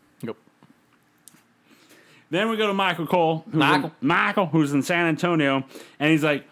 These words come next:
Speaker 2: "Let's go to the footage <laughs> about what the doctor
Speaker 1: I was
Speaker 2: has
Speaker 1: like,
Speaker 2: to say."
Speaker 1: "You were there the whole time just to throw to a package?"
Speaker 2: Yes.
Speaker 1: Motherfuck,
Speaker 2: Yes,
Speaker 1: dude.
Speaker 2: he was.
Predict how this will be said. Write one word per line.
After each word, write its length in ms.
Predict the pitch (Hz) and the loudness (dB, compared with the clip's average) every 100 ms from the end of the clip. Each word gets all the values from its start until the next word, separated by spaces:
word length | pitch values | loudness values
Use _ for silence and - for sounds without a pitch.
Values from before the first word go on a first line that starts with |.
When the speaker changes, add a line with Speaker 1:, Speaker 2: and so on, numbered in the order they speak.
| _ | _
Speaker 2:
"Let's 320 | - 196 - - | -2 -2 -2 -2
go 180 | 175 | 0
to 80 | 190 | 2
the 120 | 175 | -2
footage 540 | 160 - 175 160 123 - - | -4 -2 0 0 -2 -6 -8
<laughs> 120 | - | -8
about 360 | - 165 165 180 | -4 0 2 2
what 180 | 185 185 | 0 0
the 120 | 160 | -4
doctor 500 | 151 160 165 160 151 | 0 0 0 -2 0
Speaker 1:
I 40 | |
was 80 | 151 | 2
Speaker 2:
has 160 | 147 143 | 2 0
Speaker 1:
like, 80 | |
Speaker 2:
to 60 | - | -2
say." 360 | 147 143 135 123 - | -2 0 -2 -4 -10
Speaker 1:
"You 160 | 131 156 | -2 0
were 80 | 165 | 4
there 180 | 151 | 4
the 80 | 147 | 4
whole 140 | 143 147 | 2 2
time 200 | 147 143 | 0 0
just 160 | 139 | 0
to 100 | 147 | -2
throw 200 | - 131 | 2 2
to 80 | 262 | 2
a 80 | 254 | 0
package?" 500 | 127 123 143 131 - | 0 0 -2 -6 -4
Speaker 2:
Yes. 400 | 117 139 151 - | 0 2 0 -2
Speaker 1:
Motherfuck, 800 | 156 175 170 147 - 151 135 135 | 2 4 4 2 0 2 2 2
Speaker 2:
Yes, 120 | 143 | 2
Speaker 1:
dude. 240 | 147 143 165 | 4 4 2
Speaker 2:
he 60 | |
was. 340 | 165 165 143 | 0 0 -2